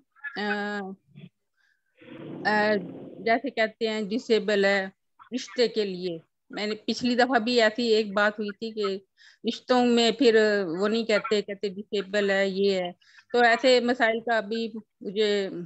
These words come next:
सामना करना पड़ रहा है, लेकिन ये सब खुदा के हाथ में है, इंशाल्लाह ताला अच्छा, बेहतर होगा जो भी होगा। लेकिन मैं पौधा का बहुत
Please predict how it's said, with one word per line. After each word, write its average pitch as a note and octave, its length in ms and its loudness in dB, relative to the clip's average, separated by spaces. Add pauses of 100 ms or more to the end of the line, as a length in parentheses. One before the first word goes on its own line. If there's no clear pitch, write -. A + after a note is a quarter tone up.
(420)
सामना A3+ 320 4
करना G#3+ 260 -2
पड़ F3 220 -4
रहा G3+ 100 -2
है, G#3+ 100 -8 (460)
लेकिन B3 480 0 (180)
ये A3+ 220 0
सब A#3 240 -2
खुदा G#3+ 260 2
के G#3+ 140 -4
हाथ G3+ 180 -4
में G3+ 200 -10
है, G#3+ 100 -8
इंशाल्लाह G#3 340 -2
ताला G3 340 0 (320)
अच्छा, - 240 -8
बेहतर A#3 380 2
होगा G3+ 240 2
जो G3+ 200 -2
भी G3+ 140 -4
होगा। G3 220 -4 (500)
लेकिन A3 260 0 (1400)
मैं G#3 160 -2
पौधा G#3+ 300 2
का A3 360 0
बहुत G#3+ 360 -2